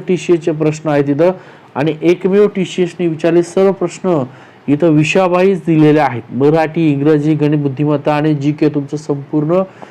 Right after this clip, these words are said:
विषयावाईज दिलेलं आहे. ठीक आहे, चला बघूया महत्त्वाचं तुमचं जलसंपदा भरती दोन हजार पंचवीसच्या जाहिराती संदर्भात जर पाहिलं असेल, जलसंपदा विभाग एकवीसशे जागा रिक्त असणं आहेत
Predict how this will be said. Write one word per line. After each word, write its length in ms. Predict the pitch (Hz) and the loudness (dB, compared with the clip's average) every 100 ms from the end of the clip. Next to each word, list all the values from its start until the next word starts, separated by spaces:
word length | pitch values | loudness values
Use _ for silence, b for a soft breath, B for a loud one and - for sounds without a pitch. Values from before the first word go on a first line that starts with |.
| B - | B -8
विषयावाईज 500 | 135 - 147 120 110 | -6 -2 0 0 -2
दिलेलं 180 | 113 110 | -4 -4
आहे. 80 | 107 | -4
ठीक 200 | 180 196 | -2 0
आहे, 140 | 240 | -2
चला 240 | - 151 | -2 -2
बघूया 300 | 127 156 190 | 0 2 2
महत्त्वाचं 480 | 208 180 185 202 190 | 2 0 2 0 0
तुमचं 300 | 190 190 190 | -2 -2 -2
जलसंपदा 640 | 170 160 165 180 170 180 175 | 2 0 0 -2 0 2 2
भरती 340 | 156 156 160 | 2 0 0
दोन 160 | 151 139 | 0 2
हजार 260 | 139 165 175 B B B - | 2 2 0 B B B -2
पंचवीसच्या 580 | 180 175 202 208 196 196 | -2 0 0 0 0 0
जाहिराती 520 | 165 143 165 175 190 | 2 2 2 2 0
संदर्भात 400 | 185 165 170 160 | 0 0 2 2
जर 140 | 156 | 2
पाहिलं 280 | 160 143 143 | 0 2 0
असेल, 260 | 151 160 117 B B B B B - - - - - - 123 | 0 0 -2 B B B B B -20 -20 -20 -20 -20 -14 -2
जलसंपदा 580 | 139 156 160 170 175 180 | 0 0 0 0 2 2
विभाग 280 | 165 165 160 151 | 2 0 0 -2
एकवीसशे 460 | 156 175 170 185 | -2 -2 0 0
जागा 340 | 156 143 156 127 B B B B | 2 2 2 0 B B B B
रिक्त 320 | 139 156 156 | 0 0 0
असणं 420 | 185 165 156 165 160 | 2 2 0 -4 0
आहेत 280 | 156 151 | 0 0